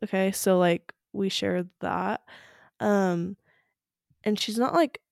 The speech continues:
totally about that, but, like, like, it's not like she's, like, talking preachy things, like, every day, but she's more, like,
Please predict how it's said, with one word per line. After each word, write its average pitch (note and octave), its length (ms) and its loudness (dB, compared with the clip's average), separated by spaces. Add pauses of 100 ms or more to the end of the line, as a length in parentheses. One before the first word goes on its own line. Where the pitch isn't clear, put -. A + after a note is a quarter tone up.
(140)
totally A3+ 720 6
about B3 360 4
that, B3 260 2
but, G#3 100 2
like, F#3+ 480 4 (360)
like, A3 180 4
it's G#3+ 140 2
not A3 120 2
like A3 120 2
she's, G#3 240 0
like, F#3+ 240 2 (920)
talking F#3+ 480 0
preachy G3 500 -2
things, F3 360 -4
like, F#3 160 -4
every F3+ 260 2
day, F3+ 260 4 (400)
but G#3 160 4
she's G#3+ 200 4
more, G#3+ 240 6
like, G#3 340 6